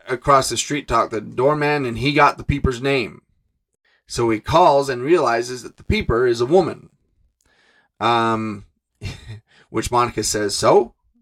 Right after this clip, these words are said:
So what?" Joey's like, "Yeah, yeah, who cares?" And, uh, that's when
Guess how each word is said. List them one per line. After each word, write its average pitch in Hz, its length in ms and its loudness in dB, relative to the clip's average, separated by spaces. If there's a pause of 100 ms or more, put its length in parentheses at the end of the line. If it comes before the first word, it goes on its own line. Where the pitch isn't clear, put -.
So 170 160 2
what?" - 240 0 (320)
Joey's 107 220 -6
like, 170 120 -2
"Yeah, 320 320 6
yeah, 196 220 2
who 185 140 2
cares?" 127 440 -2 (720)
And, 127 440 -2
uh, 113 200 4
that's 123 280 2
when 127 360 -4